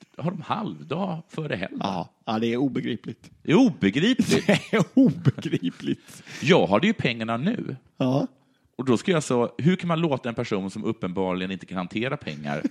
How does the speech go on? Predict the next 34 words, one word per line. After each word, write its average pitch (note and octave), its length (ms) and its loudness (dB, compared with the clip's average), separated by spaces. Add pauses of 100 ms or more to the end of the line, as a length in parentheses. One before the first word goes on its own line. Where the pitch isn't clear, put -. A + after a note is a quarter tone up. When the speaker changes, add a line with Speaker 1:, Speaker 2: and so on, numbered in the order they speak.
(280)
Speaker 1:
<laughs> - 380 -20
genomleva F2+ 680 -2
en E2+ 80 -4
helg? - 580 -8 (720)
Speaker 2:
Med E3+ 240 4
pengar D#3 480 2
Speaker 1:
Med C3+ 120 0
Speaker 2:
som D#3+ 120 4
Speaker 1:
pengar G3+ 400 0 (140)
som D3+ 300 0 (100)
den B2+ 180 0
personen A2+ 340 -2
ska G2+ 200 -2
betala F#2 380 -2
in. F3+ 340 -6
Speaker 2:
Ja. G#2+ 300 0 (220)
Speaker 1:
När C3 140 -2
det B2+ 60 0
finns A#2+ 180 -6
så G#2 80 -6
mycket F#2+ 280 -4
som E2 120 -6
lockar. - 520 -6
Speaker 2:
Ja. G#2+ 380 -2
Speaker 1:
Bio, G2 440 -2 (200)
godis, - 600 -4
Speaker 2:
Ja. G#2 260 -10
Speaker 1:
chips - 360 -6
och E2 80 -2
dipp, - 300 -12 (140)
Speaker 2:
En C3 160 -2
god A#2+ 220 0
Speaker 1:
öl, - 400 0
Speaker 2:
ja. F#2+ 240 -8